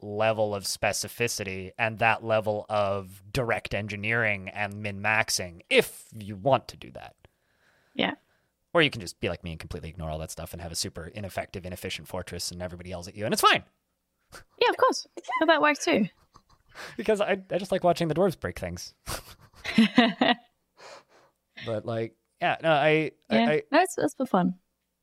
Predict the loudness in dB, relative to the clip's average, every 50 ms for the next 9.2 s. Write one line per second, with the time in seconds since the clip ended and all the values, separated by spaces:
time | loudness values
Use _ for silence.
0 | _ _ _ _ _ _ _ _ -20 -20 _ _ _ _ _ _ _ _ _ _
1 | _ _ _ 2 2 6 6 4 4 6 4 4 4 4 4 4 4 2 2 0
2 | 0 -2 -4 -2 -2 -2 -2 -2 -2 -4 -6 -6 -10 _ _ _ _ _ _ 0
3 | 4 6 6 6 4 4 4 4 4 6 4 2 2 2 6 8 8 10 8 8
4 | 4 0 0 2 2 2 2 0 -2 -4 -4 -4 -4 -2 0 2 2 2 2 2
5 | 0 0 0 2 2 2 2 0 -2 -8 -12 _ _ -14 0 4 6 6 6 6
6 | 4 -2 _ _ _ _ _ _ _ _ _ _ _ _ _ _ -2 0 2 2
7 | 2 2 2 2 4 6 4 4 4 4 4 4 4 4 2 2 -2 0 0 0
8 | 0 0 -2 -2 -2 0 0 2 4 4 4 4 2 0 0 -2 -2 -2 0 -2
9 | -2 -2 -4